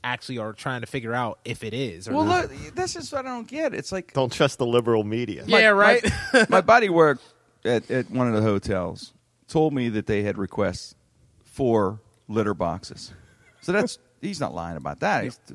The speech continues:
Speaker 2: you know, wasn't
Speaker 3: <laughs>
Speaker 2: bullshitting.
Speaker 3: Why would
Speaker 2: He,
Speaker 3: you make that up?
Speaker 2: why would you
Speaker 1: Yeah.
Speaker 2: make that up?
Speaker 1: You can't make that up.
Speaker 2: And,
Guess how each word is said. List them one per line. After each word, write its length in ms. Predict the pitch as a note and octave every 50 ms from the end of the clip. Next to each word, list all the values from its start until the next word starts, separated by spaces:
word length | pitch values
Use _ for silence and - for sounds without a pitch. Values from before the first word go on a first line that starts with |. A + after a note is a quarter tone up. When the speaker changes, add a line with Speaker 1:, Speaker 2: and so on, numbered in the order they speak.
| - -
Speaker 2:
you 80 | A#2
know, 100 | G2+ F#2+
wasn't 260 | F#2 G2 A2+ A2 D#3
Speaker 3:
<laughs> 40 | D3+
Speaker 2:
bullshitting. 320 | A#2+ B2 - - D#3 - -
Speaker 3:
Why 100 | B2+ G#2+
would 140 | C#3 C#3
Speaker 2:
He, 60 | F#2 A#2
Speaker 3:
you 60 | G#2+
make 180 | G2+ G#2 -
that 180 | - G2+ G2 G2+
up? 160 | G#2+ G2+ - -
Speaker 2:
why 120 | A#2 C3
would 100 | C#3+ B2+
you 80 | C3 C3+
Speaker 1:
Yeah. 60 | A2
Speaker 2:
make 100 | G2+ G#2
that 220 | A2+ G#2+ G#2 G#2
up? 60 | A3
Speaker 1:
You 60 | D3+ C3+
can't 200 | - E3 C#3+ B2+
make 140 | B2 A#2
that 140 | - G#2 G2+
up. 140 | F#2 F2 _ _ _ _
Speaker 2:
And, 200 | - G#3 G3 -